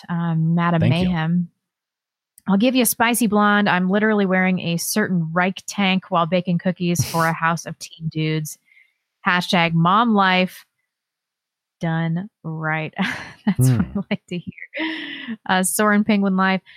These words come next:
Speaker 1: "There, uh, is a case called Holloway v Barr trying to get the scotus, get to the scotus about restoring gun rights for felonies. Love to see you make a video on the, on these, um,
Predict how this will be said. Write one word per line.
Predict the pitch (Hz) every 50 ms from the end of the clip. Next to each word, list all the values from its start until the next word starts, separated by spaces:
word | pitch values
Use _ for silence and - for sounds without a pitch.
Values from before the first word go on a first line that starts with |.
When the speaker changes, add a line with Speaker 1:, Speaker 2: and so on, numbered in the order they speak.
| - - _ _ _
Speaker 1:
"There, | 220 226 233 233 233 233 226 226 233
uh, | - - 208 208 208 202 180
is | 202 190
a | 214
case | - 247 254 277 269 -
called | - - 240 226 220 214 208 208
Holloway | 208 214 214 220 226 220
v | 196 208 190
Barr | 165 180 190 202 208 214 214
trying | - - 202 185 185 196 196
to | - 180
get | - 185 185 - -
the | 170 170 170
scotus, | 165 - - - - 180 185 185 190 185 180 - - - 175
get | 170 196 190 -
to | - - 254
the | 214 220
scotus | 180 - - - 185 180 180 175 175 -
about | - 170 175 170 165 165 165 -
restoring | 160 - - 190 180 175 175
gun | 165 165 170
rights | 170 170 170 170 -
for | -
felonies. | 156 - - 202 202 190 170 165 160 156 - - _ _ _ _ -
Love | - 175 214
to | 226
see | - 254
you | 240
make | 226 220 208 196
a | 170
video | 170 180 233 262 240
on | 208 185 175
the, | 165 160 160 160 -
on | 165 165 160 160
these, | 160 165 160 160 160 160 - - - -
um, | 151 147 135 127 117 95 87 98 104 - - 175 170